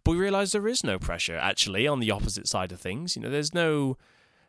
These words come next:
there's no fomo, there's no fear of missing out because everything's kind of come to a bit of a standstill, um, and we suddenly can let go of that for a little bit and give ourselves a bit of that rest from that. So,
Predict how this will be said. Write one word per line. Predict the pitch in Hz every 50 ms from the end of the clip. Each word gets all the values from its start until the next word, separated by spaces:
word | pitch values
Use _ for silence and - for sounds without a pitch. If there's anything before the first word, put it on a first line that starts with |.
| - 165
there's | 156 170
no | 190 180 175
fomo, | 160 - - - 196 180 151 131 117 104 98 95
there's | 104 107 107
no | 151 151
fear | 135 - - 160 156 143
of | 135 123
missing | 131 123 - - 120 127
out | 143 135 110 92 104
because | 110 - - 113 107
everything's | 120 123 127 131 123 127 127 120
kind | - - 127 120
of | 117 -
come | - - 117 113 113
to | - - 127 117
a | 110
bit | 110 101
of | 107 104
a | 110
standstill, | - - - - - - 180 190 160 127 107 - - 92 87 85 85 87 - - _ -
um, | - 104 101 98 95 95 95 95
and | 98 104 107
we | 113 117
suddenly | - - 165 147 147 139 135 131 127 120 _ - - - - - -
can | - 156
let | 165 190 202 196 190
go | 208 226 220 156
of | 120 107
that | - 98 92 85
for | - -
a | 98
little | 90 87 87
bit | 87 - 92 -
and | 104 113 117 113
give | - 170 175
ourselves | 180 156 - - 135 123 113 107 107 107
a | 101
bit | 107 113 104
of | 101 98
that | 107 107 92 -
rest | 113 139 165 - -
from | - 92 87 85
that. | 85 87 - -
So, | - - - 120 107 104 101 98 101